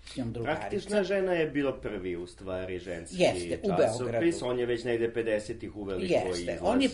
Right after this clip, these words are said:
Speaker 1: pored
Speaker 2: jel da?
Speaker 1: Duge, on je bio, on je
Speaker 2: Mhm.
Speaker 1: uz Dugu izlazio.
Speaker 2: On je uz Dugu izlazio i to su već neke pedesete
Speaker 1: Jeste,
Speaker 2: godine.
Speaker 1: ja sam bila njihov
Speaker 2: I
Speaker 1: spoljni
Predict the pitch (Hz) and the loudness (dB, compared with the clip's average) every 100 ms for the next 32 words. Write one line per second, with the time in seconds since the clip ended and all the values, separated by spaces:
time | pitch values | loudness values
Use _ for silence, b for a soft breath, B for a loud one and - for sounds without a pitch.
0 | 156 156 214 202 175 175 208 208 202 156 | 0 4 6 6 4 4 6 6 6 6
1 | 131 151 170 175 190 180 180 175 170 170 | 4 2 0 2 4 4 2 2 2 2
2 | - 180 147 131 123 107 95 107 110 95 | 2 2 2 2 0 0 -8 -10 -10 -8
3 | 101 - 117 110 110 107 117 104 104 107 | -8 -2 0 2 0 0 0 0 -4 -2
4 | 165 147 131 123 107 127 120 131 123 131 | -2 0 0 -2 -2 -2 -2 -4 -6 -6
5 | 113 113 117 131 139 120 104 117 143 170 | -4 -2 -2 -4 -4 -2 0 0 2 4
6 | 185 202 233 233 226 220 - 202 139 175 | 6 4 4 6 6 4 0 0 4 6
7 | 170 113 110 | 6 4 -2